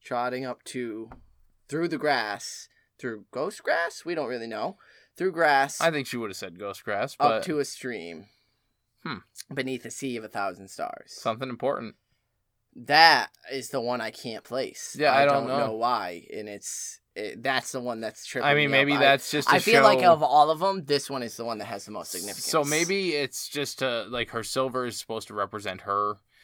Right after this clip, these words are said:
Speaker 1: It's
Speaker 2: when,
Speaker 1: her
Speaker 2: and,
Speaker 1: relationship with Drogo.
Speaker 2: and it could almost be her when she, when she leaves Marine there.
Speaker 1: That's
Speaker 2: right
Speaker 1: what
Speaker 2: before she arrives at the Mother of Mountains
Speaker 1: Yeah, then
Speaker 2: as
Speaker 1: the,
Speaker 2: the
Speaker 1: the next one coming up,
Speaker 2: and
Speaker 1: yeah.
Speaker 2: so it's kinda like this, you're lost, you're free,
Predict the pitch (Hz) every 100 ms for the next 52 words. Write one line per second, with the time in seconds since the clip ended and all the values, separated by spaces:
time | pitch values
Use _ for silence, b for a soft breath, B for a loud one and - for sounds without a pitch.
0 | b 165 - 196 196 175 165 113 139 123
1 | 107 139 220 - - 147 143 131 135 135
2 | 139 135 127 - 117 123 117 98 120 120
3 | 113 113 117 110 - 117 104 101 101 104
4 | 101 113 110 117 107 95 101 101 107 98
5 | 82 73 71 - _ - 165 165 127 123
6 | 127 117 - 127 120 113 - 120 113 110
7 | 107 107 104 107 104 - 107 107 110 107
8 | 104 107 107 107 113 135 143 135 131 110
9 | 120 120 110 104 120 - 120 131 123 117
10 | 120 135 117 101 127 110 104 123 117 117
11 | 107 110 107 - 117 107 107 110 110 -
12 | 104 92 - 123 123 120 113 117 117